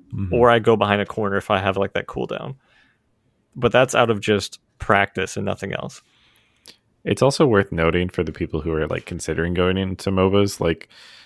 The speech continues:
Speaker 1: there are, you know, potentially a hundred plus characters, but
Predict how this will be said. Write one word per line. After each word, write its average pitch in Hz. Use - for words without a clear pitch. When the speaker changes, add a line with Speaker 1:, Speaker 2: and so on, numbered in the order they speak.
Speaker 1:
there 104
are, 95
you -
know, 82
potentially 87
a 80
hundred 82
plus 85
characters, 95
but 92